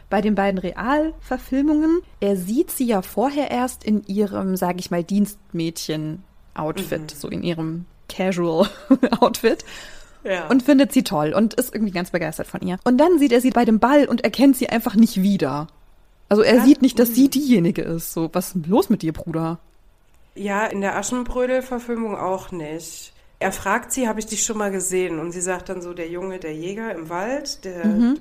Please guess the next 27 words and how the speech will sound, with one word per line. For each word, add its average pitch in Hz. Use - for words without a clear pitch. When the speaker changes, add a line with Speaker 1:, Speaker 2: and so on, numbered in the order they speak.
Speaker 2:
bla, 190
das 190
Mädchen 175
da“ 202
und, 175
ne, 240
Speaker 1:
Mhm. 233
Speaker 2:
das -
zählt 214
sie 196
auf 214
und 208
er 185
so, 175
„Ach, 196
okay.“ 175
Weil 180
sie 190
hat 180
ja 214
diesen 185
Schleier 165
da 127
auch -
noch 139
auf. 117
Speaker 1:
Ja. 208